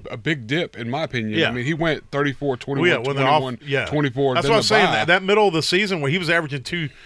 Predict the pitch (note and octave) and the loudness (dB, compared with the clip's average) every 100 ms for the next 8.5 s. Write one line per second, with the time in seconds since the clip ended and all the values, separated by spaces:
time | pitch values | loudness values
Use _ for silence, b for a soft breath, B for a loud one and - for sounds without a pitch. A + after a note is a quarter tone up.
0 | B B A2+ C3+ A#2+ A#2+ C3 D#3 D#3+ F3+ | B B 0 0 0 -2 -2 0 2 0
1 | D#3+ C3+ - F#3 F3 C3 D3+ G#3+ F#3 D#3+ | 0 -6 -8 -6 -8 -2 0 2 0 -6
2 | - - F3+ D#3+ E3+ E3 C3+ C3 F3+ F3 | -6 -2 0 2 2 2 0 0 2 2
3 | D#3+ D#3+ D3 B2 C3 A#2+ G#2 - C3+ - | 0 -2 -2 -4 -6 -6 -10 -8 -10 -10
4 | B2+ B2+ - A#2+ G#2 G#2 A2 F#2 G2 D#2+ | -10 -10 -10 -14 -14 -12 -12 -12 -12 -14
5 | - B2+ D#3+ G3 F#3+ F3 F3+ F3 D#3+ D3+ | -12 -2 0 0 -2 -2 0 -2 -2 -4
6 | A#2+ B2 F3 D#3+ A#2+ B2 B2+ B2 A#2+ - | -2 0 0 0 -2 -2 -2 -4 -6 -4
7 | D#3 F3+ C#3 C3 G#2+ - B2+ C3 C#3 B2+ | -2 0 0 -4 -6 -6 -2 0 -2 -4
8 | C3 E3 E3 F#2+ | -4 -4 -4 -10